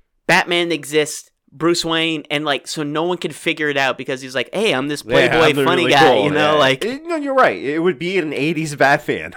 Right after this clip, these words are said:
Speaker 2: <laughs>
Speaker 1: Yeah,
Speaker 2: So
Speaker 1: yeah, he would be, th-, he's the perfect balance.
Speaker 2: I'm a swinging bachelor, and I'm also really super badass.
Speaker 1: Because, and when you meet him, he's, like, super charming and super cool. You're like, "Oh, yeah, this dude is not this dark, brooding guy that's just like, 'Ugh, I'm meeting up bad guys on the weekend.'"
Speaker 2: This is true.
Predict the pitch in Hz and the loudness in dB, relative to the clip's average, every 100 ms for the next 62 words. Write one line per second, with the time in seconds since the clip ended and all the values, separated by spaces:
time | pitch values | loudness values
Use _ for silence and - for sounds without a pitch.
0 | - 170 - 180 175 156 139 143 123 170 | -8 -8 -4 0 2 2 2 -2 -2 -4
1 | 202 202 147 131 156 170 170 143 131 - | -2 -2 -4 -12 -12 -12 -12 -14 -16 -14
2 | 147 190 165 180 170 - 165 175 175 _ | -10 -10 -10 -12 -12 -6 -4 -4 -8 _
3 | - 156 113 107 - - _ - 107 107 | 0 0 0 -10 -16 -18 _ -2 0 0
4 | 113 101 - 127 127 117 117 113 - 120 | -2 -4 -12 -8 -4 2 2 0 -4 -4
5 | 117 110 - 101 101 104 98 98 - 107 | -4 -4 -6 -6 -4 -4 -4 -8 -6 -8
6 | 101 104 101 - - - 90 - - 240 | -8 -10 -10 -12 -12 -8 -2 0 2 2
7 | 208 202 208 220 214 285 269 156 151 143 | 0 -2 -4 -4 -6 -2 -2 -4 -6 -8
8 | - - 208 196 - 190 220 190 131 120 | -8 -10 -8 -8 -2 -2 0 -2 -6 -8
9 | - 175 170 - 208 180 151 147 180 160 | -10 -12 -8 -4 -2 0 0 0 2 2
10 | 131 120 156 - 127 120 113 123 113 113 | 2 -2 -4 -2 -2 -2 -4 -6 -6 -6
11 | - 127 123 131 127 120 117 117 120 117 | -2 -2 -2 -4 -4 -4 -2 0 0 -2
12 | 120 - 127 - 117 117 120 139 143 139 | -8 -10 -8 -6 -6 -4 -4 -6 -6 -8
13 | 131 123 135 127 127 - 120 123 123 139 | -6 -4 0 0 0 -2 -2 -6 -2 -2
14 | 135 123 117 127 127 120 - - 85 | 0 -2 -4 -6 -8 -8 -10 -12 -12